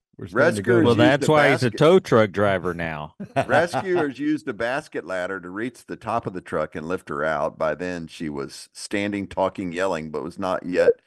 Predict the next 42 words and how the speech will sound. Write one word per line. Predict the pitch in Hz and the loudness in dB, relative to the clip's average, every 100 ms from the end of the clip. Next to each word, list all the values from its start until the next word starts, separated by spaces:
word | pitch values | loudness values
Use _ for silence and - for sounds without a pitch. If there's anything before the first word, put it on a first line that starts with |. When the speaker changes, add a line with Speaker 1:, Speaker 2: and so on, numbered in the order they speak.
| _ _ _ | _ _ _
Speaker 2:
alert | 95 104 107 127 131 | -4 0 2 2 2
enough | 98 82 80 | 0 0 -2
to | - | -6
answer | 73 90 90 85 | -6 -8 -6 -8
questions. | - 92 87 - - 67 71 | -6 0 0 0 -6 -10 -8
The | 78 | -8
woman | 80 78 | -6 -6
was | 71 | -10
taken | - 82 76 | -8 -8 -8
to | 62 | -12
the | 64 | -10
hospital | 71 71 - 57 53 57 _ _ _ _ _ _ _ _ - | -8 -8 -10 -12 -10 -14 _ _ _ _ _ _ _ _ -4
after | 82 76 76 | -4 -2 -8
Monday's | 76 80 76 67 67 - - | -4 -4 -4 -8 -10 -16 -12
misadventure. | 95 92 - 65 65 73 76 60 - _ _ _ _ _ _ | -8 -8 -8 -12 -10 -12 -12 -14 -16 _ _ _ _ _ _
So, | - 110 92 82 _ | -2 2 2 -2 _
a | - | -10
couple | - - 180 - | -8 -6 -6 -2
Speaker 3:
How | 143 | -2
Speaker 2:
of | 190 | -2
Speaker 3:
does | 175 | -4
this | 156 | -2
Speaker 2:
things. | 160 | 0
Speaker 3:
have | 151 | 0
to | - | -2
do | 135 139 | -6 -6
with | 123 | -6
the | 123 | -6
outdoors? | 120 110 110 113 120 - _ _ _ _ _ _ _ _ _ _ _ | -6 -6 -6 -6 -10 -14 _ _ _ _ _ _ _ _ _ _ _
Speaker 2:
No, | 135 | 2
Speaker 1:
Why | 127 | 4
Speaker 2:
it's | 104 | 4
Speaker 1:
is | 104 | 2
Speaker 2:
news | 117 120 | 0 0
Speaker 1:
this | 123 | 0
Speaker 2:
of | |
the | 90 | 0
weird. | 143 214 | 0 2
Speaker 1:
weird? | 202 113 95 80 | 2 2 0 -2
Speaker 2:
It's | 123 - | -6 -2
just | 143 - | -4 -2
weird. | 92 80 | -4 -4